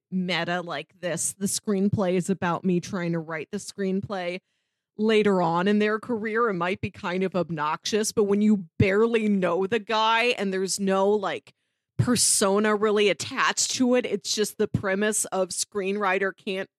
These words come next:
write screenplay, writes it about himself. Like, it works so well that, like, he takes a swing this bold as second major project.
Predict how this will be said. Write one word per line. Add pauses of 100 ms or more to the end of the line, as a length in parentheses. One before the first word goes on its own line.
write
screenplay, (260)
writes
it
about
himself. (540)
Like,
it
works
so
well
that,
like,
he
takes
a
swing
this
bold (420)
as (100)
second
major
project.